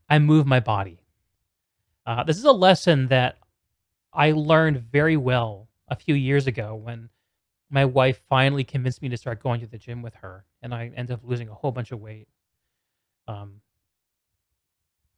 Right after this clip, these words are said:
eventually, it got too expensive to pay trainers, and that habit fell off and our gym closed. But in the last six months, I've started going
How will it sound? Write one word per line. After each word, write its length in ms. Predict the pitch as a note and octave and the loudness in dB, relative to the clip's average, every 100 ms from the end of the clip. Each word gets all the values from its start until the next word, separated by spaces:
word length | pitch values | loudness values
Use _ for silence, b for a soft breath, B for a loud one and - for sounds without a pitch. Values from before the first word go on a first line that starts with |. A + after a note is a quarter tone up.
| _ - | _ -2
eventually, 460 | D3+ D3+ F#3 - D3+ | 2 2 2 0 0
it 40 | |
got 200 | C#3 D3+ | 4 2
too 100 | - | 2
expensive 500 | E3 - D3+ D3 D#3 | -8 -4 -2 0 0
to 80 | A#2+ | -2
pay 220 | - B2+ | -10 -12
trainers, 560 | B2+ - E3 E3+ A2 G#2+ | -12 -4 -2 0 -2 -6
and 140 | A#2+ | -6
that 220 | B2+ C3+ _ - | -4 -4 _ -12
habit 440 | - C#3 A#2+ A2+ _ | 0 0 0 -10 _
fell 160 | D3+ B2 | 2 4
off 260 | B2+ C3 B2 | 4 2 0
and 100 | A2 | -8
our 100 | G#2 | -8
gym 280 | - C#3 | -4 -4
closed. 500 | C#3 A#2+ G2 G#2 - _ _ _ _ _ - | -4 -8 -10 -14 -20 _ _ _ _ _ 2
But 120 | F3 | 4
in 40 | |
the 80 | E3 | 4
last 320 | D#3+ A#3 - | 4 4 2
six 300 | - - - | -8 -10 -8
months, 480 | G3+ G3 B2+ - - - _ _ | 0 0 0 -6 -16 -20 _ _
I've 260 | C3 C3+ C3 | -2 -2 -4
started 640 | - - F3 F3+ D3+ C3 | -6 0 2 2 -2 -4
going 440 | - C3+ C#3 C#3 | -2 0 0 -4